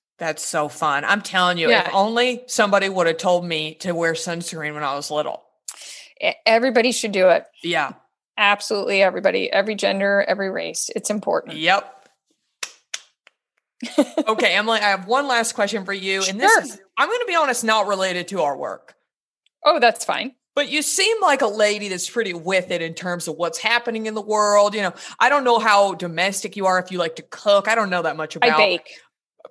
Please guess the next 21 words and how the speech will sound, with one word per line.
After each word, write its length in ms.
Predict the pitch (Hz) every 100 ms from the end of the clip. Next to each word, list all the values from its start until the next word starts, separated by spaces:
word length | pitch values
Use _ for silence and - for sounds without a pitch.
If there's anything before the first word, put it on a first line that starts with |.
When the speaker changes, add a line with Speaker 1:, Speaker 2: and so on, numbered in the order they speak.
| -
Speaker 1:
Perfect. 600 | - 208 - - - -
So 120 | 220
this 140 | 226
is 100 | 220
a 60 | 180
great 260 | 175 175
Speaker 2:
Yes. 80 | 190
Speaker 1:
question 260 | 165 147 147
for 100 | 147
you. 240 | 139 117 - _ _ -
Speaker 2:
Go 180 | -
for 240 | 208 196 165
it. 100 | - _ -
Speaker 1:
I'm 180 | 220 240
getting 320 | 277 294 277
married, 360 | 226 220 220
like 180 | 220 202
I 80 | 214
said, 280 | 226 175 180
in 80 | 185
February. 640 | 175 156 156 156 151